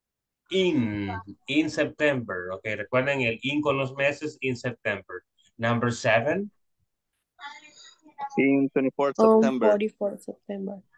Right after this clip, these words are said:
Speaker 1: Dijeron in, pero no es in. Recordemos que si va la fecha sería
Speaker 3: On.
Speaker 1: on. Ajá. Con la fecha sería on. On. Sorry. Ahí dice on twenty-fourth September.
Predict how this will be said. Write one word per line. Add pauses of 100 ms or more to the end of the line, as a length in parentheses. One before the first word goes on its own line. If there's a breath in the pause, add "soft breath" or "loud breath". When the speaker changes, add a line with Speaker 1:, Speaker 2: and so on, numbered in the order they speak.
(580)
Speaker 1:
Dijeron
in,
pero
no
es
in.
Recordemos
que
si
va
la
fecha
sería
Speaker 3:
On.
Speaker 1:
on. (1120)
Ajá. (800)
Con
la
fecha
sería
on.
On. (1400)
Sorry. (180)
Ahí
dice
on
twenty-fourth (640)
September.